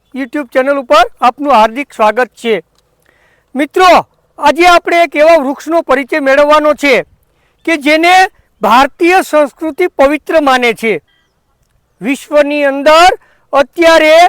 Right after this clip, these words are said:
ગ્લોબલ વોર્મિંગ અટકાવવા માટે ખૂબ પ્રયત્ન થઈ રહ્યા છે,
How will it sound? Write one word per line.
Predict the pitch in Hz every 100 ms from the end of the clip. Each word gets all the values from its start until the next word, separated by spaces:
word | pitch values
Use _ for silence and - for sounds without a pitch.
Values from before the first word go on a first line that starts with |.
| - _ _ -
ગ્લોબલ | 190 269 302 311 339 349
વોર્મિંગ | 262 285 294 320 349 359 330
અટકાવવા | 254 262 - 311 330 330 330
માટે | 285 320 359 311 156 _ _ _ _ _ _ _
ખૂબ | - 392
પ્રયત્ન | - - 349 339 370
થઈ | 311 330
રહ્યા | 320 311
છે, | 277 254 175